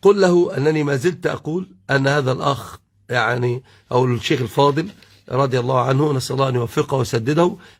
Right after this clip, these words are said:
جاهل في هذه المسألة، لابد أن يتعلمها، وأتني بالرد." وسترى اللسان المعوج. يا، يعني، أنتم <clears throat> أناس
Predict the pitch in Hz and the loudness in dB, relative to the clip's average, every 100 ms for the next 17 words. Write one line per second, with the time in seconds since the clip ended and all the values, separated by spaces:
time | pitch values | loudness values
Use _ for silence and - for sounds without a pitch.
0 | 127 107 156 175 165 - 131 139 127 117 | -10 0 2 2 0 0 0 0 -2 -4
1 | - 139 139 123 131 110 117 117 113 113 | -4 -2 0 -2 -4 -4 -4 -4 -6 -6
2 | 113 95 _ _ _ - 147 147 190 180 | -10 -14 _ _ _ -2 0 0 0 0
3 | 131 117 110 - - _ _ - _ 131 | 0 -2 -6 -10 -20 _ _ -20 _ -8
4 | 120 135 143 160 147 147 _ _ 117 120 | -4 -2 2 2 2 -2 _ _ -6 -6
5 | 127 156 151 127 127 120 165 156 135 - | -2 0 0 -2 -2 0 0 -2 -8 -20
6 | - _ - 127 131 135 - 120 123 131 | -20 _ -4 0 0 0 -6 -10 -8 -6
7 | 127 131 - 156 147 165 143 139 - 135 | -6 -6 -2 0 0 -2 -4 -4 -6 -6
8 | 147 165 165 151 - - | -2 2 2 2 -2 -14